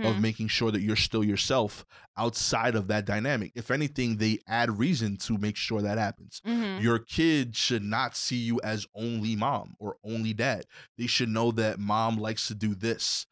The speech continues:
Speaker 2: Mm-hmm.
Speaker 1: Um, and, uh, this is something that I realized from also analyzing my parents. I told my dad, I was like, "I had no idea what to get you for years for Father's Day,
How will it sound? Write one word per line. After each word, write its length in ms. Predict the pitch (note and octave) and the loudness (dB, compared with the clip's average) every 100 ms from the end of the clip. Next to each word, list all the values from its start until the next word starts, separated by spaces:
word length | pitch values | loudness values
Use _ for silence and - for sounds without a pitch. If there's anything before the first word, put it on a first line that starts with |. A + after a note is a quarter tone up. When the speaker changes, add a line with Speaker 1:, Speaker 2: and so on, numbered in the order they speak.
| - A3 | -12 -6
Speaker 2:
Mm-hmm. 160 | G#3+ | -2
Speaker 1:
Um, 420 | G#3+ G#3 G3+ G2 - _ _ | 0 0 0 -4 -8 _ _
and, 200 | C3 C3 | -4 0
uh, 320 | A#2 A#2 A2+ - - | 2 2 2 0 -2
this 280 | A2+ C#3 C#3+ | -2 0 0
is 60 | |
something 340 | - C3+ C#3 C3 | 0 -2 -2 0
that 140 | B2 | 2
I 80 | A#2 | 4
realized 520 | A2 B2 A#2+ A#2+ A2+ | 4 2 4 2 2
from 140 | A#2 A2+ | 0 0
also 240 | A2+ C3 | 0 0
analyzing 460 | A#2 A#2 A#2 A#2 A2+ | 0 0 0 0 -2
my 100 | G#2+ | -2
parents. 400 | B2+ D#3 G#2+ G#2 | -2 -2 -2 -6
I 80 | |
told 340 | G2 A2+ A2 G#2 | -2 2 2 2
my 100 | G#2+ | -2
dad, 240 | G2+ B2 A#2+ | 2 2 2
I 40 | |
was 80 | G#2 | 2
like, 180 | G2+ - - _ _ _ | -2 -6 -20 _ _ _
"I 220 | G2 B2 | -2 2
had 300 | C#3 A#2 G#2+ | 2 2 0
no 180 | G#2+ A2+ | 2 2
idea 220 | A#2+ A#2+ | 2 2
what 100 | A#2+ A2+ | 0 -2
to 60 | |
get 240 | G#2+ G#2+ A#2 | -4 -2 -4
you 80 | |
for 160 | A2+ A#2+ | -2 0
years 460 | A2 B2 F#3 G#2 - | 0 2 2 0 -4
for 160 | G#2+ | -6
Father's 380 | - G#2 G2+ F#2+ | -2 -2 0 -4
Day, 120 | F#2+ | -6